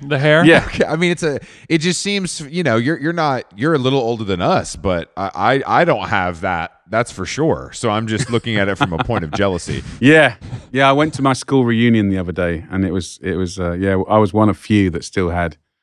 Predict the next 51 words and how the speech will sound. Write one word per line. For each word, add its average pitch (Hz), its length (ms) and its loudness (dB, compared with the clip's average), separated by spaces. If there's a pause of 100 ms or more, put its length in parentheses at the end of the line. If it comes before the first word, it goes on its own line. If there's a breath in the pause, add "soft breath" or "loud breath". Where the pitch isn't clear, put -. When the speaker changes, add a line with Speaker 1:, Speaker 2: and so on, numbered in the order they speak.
(380)
Speaker 2:
a 98 80 2
lush 98 500 2 (440)
head 110 200 2
of 95 100 2
hair. 90 380 2
Speaker 3:
Which 131 360 -2
school 170 360 2
re-, 131 140 2
what, 117 280 2
what, 117 200 -2
high 117 160 0
school, 190 460 0
college? 190 600 -2
Speaker 2:
Yeah. 92 240 -2 (280)
Yeah, 101 180 2
high 98 120 2
school. - 380 -4 (140)
Speaker 3:
You 131 180 2
went 202 160 2
to - 100 -4
your 170 100 2
<laughs> 202 140 -2
high 143 80 0
school - 340 -2
reunion? 131 420 0
Okay. 104 280 -4 (100)
Speaker 2:
Yeah. 113 280 4
Speaker 3:
So 165 180 2
it's 156 160 -4
what, 147 220 0
twenty, 143 360 -4
twenty 139 300 -4
years, 156 220 -2
twenty-five 120 440 0
years? 160 260 -4 (160)
Speaker 2:
Oh, 120 140 2
God. 107 340 -2
I 104 80 -4
mean, 101 160 -2
I 104 100 0
left 107 260 0
when 95 100 0
I 92 60 0
was 90 120 -4
sixteen, 95 600 0
so, 92 280 0
like, 87 420 -2
um, 85 540 -2
like, 78 300 -14
thirty-two 87 520 -4
years. 95 440 -2